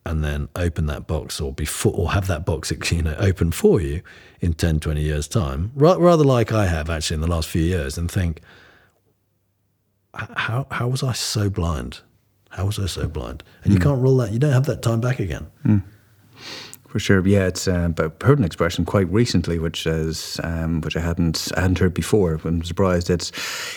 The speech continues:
Speaker 2: either make time for, to, to look after yourself and be healthy now,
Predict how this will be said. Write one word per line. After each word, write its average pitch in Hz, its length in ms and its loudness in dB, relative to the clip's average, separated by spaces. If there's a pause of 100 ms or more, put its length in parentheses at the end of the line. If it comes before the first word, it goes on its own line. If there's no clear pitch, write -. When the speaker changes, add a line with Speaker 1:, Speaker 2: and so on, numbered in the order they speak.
Speaker 2:
either 104 460 6
make 117 240 4
time 107 480 4
for, 98 680 2
to, 98 220 2
to 82 140 0
look 101 160 2
after 98 220 2
yourself 98 200 2
and 101 80 2
be 92 100 2
healthy 98 280 2
now, 135 320 4